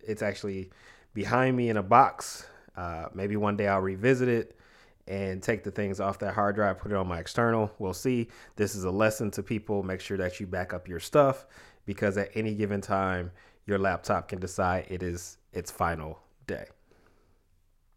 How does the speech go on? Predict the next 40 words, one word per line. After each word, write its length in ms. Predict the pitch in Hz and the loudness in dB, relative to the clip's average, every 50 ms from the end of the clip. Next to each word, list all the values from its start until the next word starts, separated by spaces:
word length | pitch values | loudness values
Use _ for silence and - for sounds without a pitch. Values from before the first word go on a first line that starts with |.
| _ - - - - - - - - - | _ -20 -20 -20 -20 -20 -20 -20 -16 -2
I'd 60 | 123 120 | 2 4
like 140 | 127 135 131 | 4 4 4
to 40 | 131 | 2
give 140 | 143 135 | 2 2
a 40 | 127 | 2
shout 200 | - - 156 139 | 4 4 6 6
out 160 | 135 123 117 - | 6 4 2 0
to 80 | - | -2
my 160 | 120 113 101 92 | -2 0 2 4
wife, 540 | 107 131 135 135 143 - - - - - _ _ _ _ _ _ _ _ _ _ | 6 6 6 6 4 0 -4 -12 -14 -18 _ _ _ _ _ _ _ _ _ _
who, 680 | _ - 135 131 120 117 117 113 110 107 107 101 90 - | _ -4 -2 -2 0 -2 -2 -4 -4 -6 -6 -8 -10 -8
if 280 | - 120 113 - - - | -6 -6 -6 -6 -8 -8
you 180 | 127 120 120 120 | -6 -4 -4 -4
remember, 800 | 113 110 113 113 110 101 104 101 101 98 98 92 87 76 - - | -4 -4 -4 -4 -4 -2 -2 -2 0 -2 -2 -4 -6 -8 -12 -14
it 60 | 98 107 | -8 -6
might 120 | 110 107 | -4 -4
have 80 | 101 92 | -4 -4
been 100 | 90 87 | -6 -10
the 80 | 82 | -10
third 500 | - - - - 123 120 117 113 110 - - | -12 -16 -6 -2 0 2 2 2 2 0 0
episode, 800 | 110 110 - 117 101 - - 107 95 95 92 90 90 - - - _ _ _ _ _ _ - _ | -2 -2 -2 -4 -6 -4 -2 -2 -2 0 -2 -2 -4 -6 -10 -16 _ _ _ _ _ _ -10 _
but 120 | 104 101 | -2 0
it's 120 | 104 95 95 | 0 0 0
my 140 | 98 95 95 | -2 -4 -2
first 300 | - - 113 104 - - | 0 0 0 0 0 -2
episode 360 | 104 - - - - 104 92 | -6 -8 -6 -2 -2 -2 -2
with 140 | 90 87 - | -2 -6 -10
a 60 | 87 | -10
guest, 520 | 95 101 131 139 127 113 - - - - - _ _ _ _ _ - - - - - - - - _ _ _ _ _ _ _ _ _ | 0 4 4 6 6 4 2 -4 -12 -16 -20 _ _ _ _ _ -20 -20 -20 -20 -20 -20 -20 -20 _ _ _ _ _ _ _ _ _
who 580 | - - 156 160 151 147 143 139 135 131 127 - - - - - - - - - _ _ _ _ _ _ _ _ _ _ _ _ _ | -2 2 4 6 6 6 6 4 4 2 0 -2 -4 -6 -6 -8 -10 -14 -16 -20 _ _ _ _ _ _ _ _ _ _ _ _ _
so 280 | - - - 165 160 147 | -14 0 4 6 6 6
graciously 640 | 117 127 143 160 156 - 147 117 - 123 120 120 117 | 8 8 8 8 8 6 2 0 0 0 2 2 2
went 180 | 113 120 120 113 | 2 2 4 4
out 140 | 110 107 | 4 4
and 100 | 110 104 | 2 2
bought 200 | 104 104 104 - | 2 0 0 0
me 100 | 104 110 | -2 -4
a 40 | 113 | -4
new 160 | 104 104 104 | -2 -4 -4
computer. 500 | 101 - 110 - 160 160 117 85 - - | -4 -6 -4 0 2 2 2 2 -2 -8